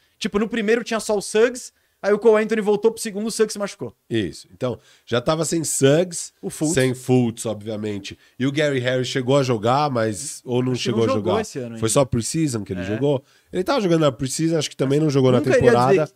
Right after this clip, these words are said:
Speaker 1: que eu... Isso, mas que falta eu sinto do Gary Harris.
Speaker 2: Pois é. É... Então tava só o Cole Anthony. Agora o Cole Anthony machucou e sabe-se lá quando ele volta, então é, talvez o Bobo vai ser o armador do time.
Speaker 1: Isso tá legal. Tamanho, <laughs> tamanho. Então, mas por que que eu trouxe o Orlando Magic agora, Firu?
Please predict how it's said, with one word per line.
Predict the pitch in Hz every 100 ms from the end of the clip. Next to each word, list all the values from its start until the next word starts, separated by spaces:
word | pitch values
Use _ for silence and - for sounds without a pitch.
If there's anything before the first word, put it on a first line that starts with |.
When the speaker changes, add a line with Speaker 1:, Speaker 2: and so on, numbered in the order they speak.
| -
Speaker 1:
que | 202
eu... | 196 196
Isso, | 175 - 156 _
mas | 160 156
que | - 233
falta | - 175 156
eu | 185
sinto | 180 185
do | 165
Gary | 160 139
Harris. | 123 -
Speaker 2:
Pois | 180 -
é. | 262 98 - _ _ _ _ -
É... | 107 113 110 104 98 90 _ _ -
Então | 143 220
tava | 220 233
só | - 220
o |
Cole | - 226 165
Anthony. | 131 160
Agora | 262 262
o |
Cole | 277 247 240
Anthony | 233 151
machucou | 127 - - 139 165 208
e | 135
sabe-se | - 143 156 170
lá | 156
quando | - 160
ele | 160
volta, | 127 156 170
então | 170 190 185 - _ _ _ _ _
é, | 165 175
talvez | 226 233 220
o | 185
Bobo | 202 190 147 151 123
vai | 120
ser | 113 120
o | 113
armador | 113 110 107 101
do | 98
time. | - 82 76 190
Speaker 1:
Isso | 185
tá | 247
legal. | 277 123 107 _ _
Tamanho, | - 143 156 147
<laughs> | 143 156 135
tamanho. | 156 156 160 156 131 127 - 170 -
Então, | 262
mas | 233 233
por | - 226
que | 302
que |
eu | 302
trouxe | 269 254 247
o |
Orlando | 226 220 208
Magic | 180 165 -
agora, | 143 131 117
Firu? | - 214 208